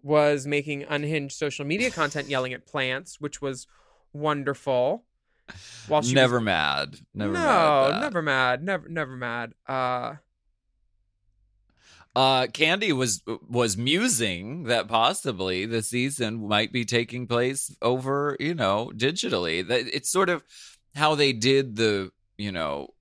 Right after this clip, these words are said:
Speaker 2: uh, the
Speaker 1: Reunion?
Speaker 2: reunion at home
Speaker 1: Finale?
Speaker 2: for season twelve. Yeah, the finale at home. So I guess,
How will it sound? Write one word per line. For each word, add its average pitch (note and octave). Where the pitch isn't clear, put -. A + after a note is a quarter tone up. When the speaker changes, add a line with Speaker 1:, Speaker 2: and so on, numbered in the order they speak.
Speaker 2:
uh, B1
the G2+
Speaker 1:
Reunion? F#2
Speaker 2:
reunion G2
at E2
home F#2+
Speaker 1:
Finale? B2+
Speaker 2:
for D3
season E2+
twelve. F2+
Yeah, G2+
the E2+
finale F#2
at C2
home. D2
So A2
I A2
guess, A#2+